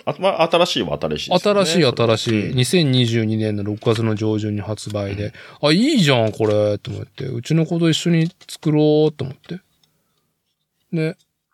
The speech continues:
Speaker 2: まあ、見てたらさ、これあれじゃん。あの、ニッパーいらないやつ。ほんと工具、全くいらないやつ。ツールいらないやつ。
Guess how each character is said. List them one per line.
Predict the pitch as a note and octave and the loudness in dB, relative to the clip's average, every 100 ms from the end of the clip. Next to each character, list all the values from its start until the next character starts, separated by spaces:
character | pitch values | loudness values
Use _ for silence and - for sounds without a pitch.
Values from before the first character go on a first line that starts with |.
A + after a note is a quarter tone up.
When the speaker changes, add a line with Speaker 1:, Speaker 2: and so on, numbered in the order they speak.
| _ _ _ | _ _ _
Speaker 2:
ま | G#3 | 0
あ、 | F#3 | 4
見 | G#3 | 4
て | G3+ - | 2 -2
た | - | -4
ら | |
さ、 | - D#3+ | -2 -2
こ | D3 | 0
れ | C3 | 2
あ | C#3 | 2
れ | E3+ F#3 | 2 0
じ | G3 | 0
ゃ | |
ん。 | B2 C#3+ | -2 -4
あ | B2+ | -4
の、 | A#2+ B2 | -2 0
ニ | F#3 C#4+ | 0 -2
ッ | - | 0
パ | B2 | 2
ー | A#2 | 4
い | |
ら | A#2+ | 2
な | C3 | 2
い | B2+ | 0
や | A2+ | -2
つ。 | A#2 | -2
ほ | G#3+ | -2
ん | A#3+ | 0
と | A#3 | -2
工 | - D4+ G#3 | -2 0 2
具、 | B2+ A#2+ F#3 _ | 0 -2 -6 _
全 | C#3 D3+ | -4 -2
く | - F#3+ | 0 0
い | F#3 | 2
ら | F#3+ | 2
な | F#3+ | 2
い | F#3 | 2
や | D3 | 0
つ。 | |
ツ | - A3 | -4 -2
ー | A#3 | 2
ル | A#3 | 2
い | A3+ | 2
ら | |
な | A3+ G#3 | 0 0
い | |
や | B2+ | -2
つ。 | - F#3 | -4 -6